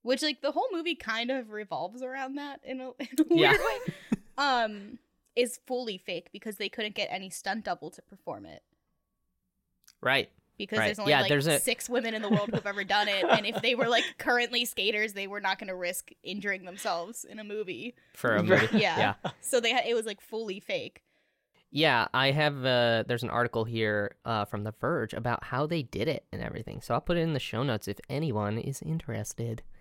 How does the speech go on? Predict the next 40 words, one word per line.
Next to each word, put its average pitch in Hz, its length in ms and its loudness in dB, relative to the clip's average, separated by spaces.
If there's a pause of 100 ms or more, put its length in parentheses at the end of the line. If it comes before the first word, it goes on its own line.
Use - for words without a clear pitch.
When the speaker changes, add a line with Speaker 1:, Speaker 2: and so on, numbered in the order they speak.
(300)
Speaker 2:
in 113 260 -4
reading 117 260 -4
more 123 140 -2
about 127 280 -6
it. - 80 -14 (540)
Probably 156 220 -2
not, 104 120 -2
Speaker 1:
And 262 60 -2
Speaker 2:
but 262 60 2
Speaker 1:
anyone, 285 300 0
if 277 140 -4
anyone 294 260 -2
wants 277 180 -2
to 269 40 -6
know 269 120 -4
more 220 240 -4
about 220 420 -2
I, 208 180 2
Tanya, 220 500 -2
<laughs> 208 40 -20
then 202 280 -10
the, 202 320 -6
I'm 220 160 -6
sure, 247 240 -4
two 233 320 -8
hours 202 400 -2
we 208 100 -12
will 202 120 -10
spend 214 260 -4
talking 196 400 -2
about 190 260 -8
it. 208 240 0 (360)
<laughs> - 420 -12
Read 302 100 0
this 311 200 -2
article. - 500 -6 (640)
You 311 100 2
want 262 180 2
actual 214 340 2
facts. - 340 -14